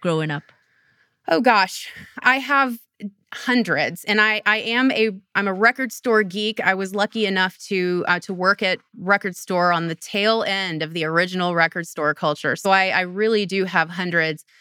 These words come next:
Speaker 2: But I, this is a question I ask a lot of other people. What are your top five bands? So I'm gonna go with the top five because I can't just do one. It's impossible.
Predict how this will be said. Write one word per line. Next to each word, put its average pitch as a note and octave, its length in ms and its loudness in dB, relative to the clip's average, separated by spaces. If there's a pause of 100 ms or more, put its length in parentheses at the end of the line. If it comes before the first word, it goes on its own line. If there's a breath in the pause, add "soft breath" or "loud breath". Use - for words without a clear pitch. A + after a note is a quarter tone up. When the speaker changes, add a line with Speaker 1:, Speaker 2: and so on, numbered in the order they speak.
(220 soft breath)
Speaker 2:
But G#3 100 6
I, G#3+ 160 2
this A#3 220 -8
is B3 60 -8
a A#3 40 -2
question G#3+ 380 0
I F#3 40 2
ask F#3 280 -2
a - 20 -6
lot E3+ 180 0
of E3 80 -2
other E3 200 -4
people. D#3+ 340 -6
What E3+ 80 -4
are F3 60 -4
your D#3+ 120 -2
top D#3+ 360 -4
five D#3 360 -2
bands? C#3 360 -4
So - 120 -18
I'm A#3 120 4
gonna D#4+ 160 2
go B3+ 120 4
with A#3+ 120 0
the G3 80 -4
top F3+ 240 0
five F#3 500 2
because F#3 240 -6
I F#3+ 80 4
can't F3+ 320 -4
just E3+ 180 -6
do E3+ 120 0
one. D#3 240 0
It's D3 160 -8
impossible. D#3 680 -2